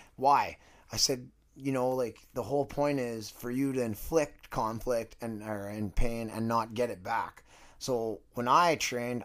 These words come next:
I started training, I was, "Okay, I gotta figure out." So I figured out some grabs. I had a lot of techniques. I got my gas tank more than other guys. And you know what? I,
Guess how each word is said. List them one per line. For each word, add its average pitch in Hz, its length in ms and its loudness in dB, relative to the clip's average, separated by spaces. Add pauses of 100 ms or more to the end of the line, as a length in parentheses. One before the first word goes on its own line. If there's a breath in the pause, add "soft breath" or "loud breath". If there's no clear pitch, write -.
I 123 120 6
started 135 300 2
training, 127 420 -2
I 101 60 -8
was, 101 140 -10
"Okay, 98 240 -10
I 98 100 -8
gotta 120 160 -2
figure 110 340 -6
out." 104 280 -14
So 117 160 -4
I 107 80 -4
figured 139 320 -2
out 131 160 4
some 113 160 -2
grabs. 127 680 2
I 113 60 4
had 120 160 6
a 120 60 4
lot 120 160 2
of 110 80 -6
techniques. 120 520 -6 (380 loud breath)
I 110 80 -6
got 127 220 4
my 117 100 -2
gas 113 400 -2
tank 127 380 -6 (360)
more 127 380 2
than 123 140 -2
other 123 180 -2
guys. 127 380 0
And 107 280 -6
you 123 60 -2
know 117 120 -2
what? 123 120 0
I, 120 220 -4